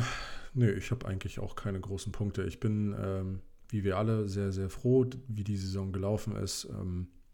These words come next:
und ich glaube, die Saison hat auch gezeigt, dass Vorurteile, äh, auch gerne gebrochen werden können,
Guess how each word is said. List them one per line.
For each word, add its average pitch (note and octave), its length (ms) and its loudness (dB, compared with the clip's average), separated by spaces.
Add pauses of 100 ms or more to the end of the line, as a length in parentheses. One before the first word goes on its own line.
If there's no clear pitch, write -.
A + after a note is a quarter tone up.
(680)
und G2+ 200 2
ich - 80 -4
glaube, A#2 200 6
die G#2+ 80 2
Saison G2+ 280 2
hat G2+ 100 0
auch F#2+ 140 -2
gezeigt, G2 500 0
dass F#2 320 -2 (380)
Vorurteile, F#2+ 880 2 (600)
äh, F#2+ 200 -2
auch F#2+ 380 -4
gerne G2+ 320 0
gebrochen A2+ 420 0
werden G#2+ 240 2
können, G#2 340 0